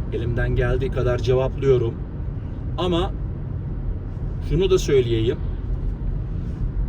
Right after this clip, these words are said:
Benim damadım elektrikçi, benim damadım biraz Almancası var. Nasıl gelebilir?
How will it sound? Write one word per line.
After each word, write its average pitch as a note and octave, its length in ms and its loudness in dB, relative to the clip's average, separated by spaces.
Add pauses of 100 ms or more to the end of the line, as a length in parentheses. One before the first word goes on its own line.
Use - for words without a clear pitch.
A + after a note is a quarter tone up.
(280)
Benim F#3 300 2
damadım F3 760 2
elektrikçi, E3 920 4 (180)
benim F3 280 0
damadım D#3+ 640 0
biraz D#3 260 -2
Almancası D3+ 800 -2
var. E3+ 300 0
Nasıl E3+ 320 0
gelebilir? B2 480 2